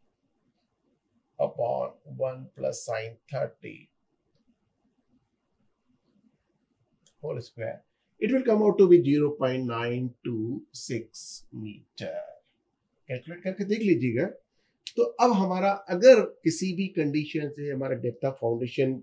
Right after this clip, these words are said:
किसी criteria से इससे कम आता है, पॉइंट नाइन टू सिक्स से कम आता है, तो हमको यहाँ पर minimum depth of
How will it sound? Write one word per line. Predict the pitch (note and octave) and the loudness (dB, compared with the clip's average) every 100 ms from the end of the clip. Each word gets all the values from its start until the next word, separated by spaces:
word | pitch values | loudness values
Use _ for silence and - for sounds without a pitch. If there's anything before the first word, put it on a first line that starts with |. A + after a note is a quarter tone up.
| - | -10
किसी | C3 | -10
criteria | C#3 A#2+ A2 A#2 A#2+ | -4 -2 -2 -2 -4
से | A#2+ - | -6 -4
इससे | - G#3+ | -2 -2
कम | G3 F#3+ | 0 0
आता | - G#2+ - | 0 -2 -4
है, | B2 | -4
पॉइंट | A#2+ C3 C3 | -2 0 0
नाइन | A#2+ A#2+ | 0 0
टू | C#3+ | -4
सिक्स | C3 F3 E3+ | -6 -8 -4
से | E3 | -4
कम | - C#3+ B2 | -2 -2 -2
आता | G#2 - A#2+ | -4 -6 -6
है, | C3 D#3 | -4 -4
तो | F3 | -4
हमको | C#3 C3+ C3+ E3 E3 - | -2 -4 -4 -2 -2 -2
यहाँ | C3+ B2+ D3 | -4 -2 -2
पर | D3 C#3 | -4 -2
minimum | C3+ A#2+ A#2+ B2+ | 0 0 0 -2
depth | A2 A2 - | -2 -6 -4
of | C3+ | -6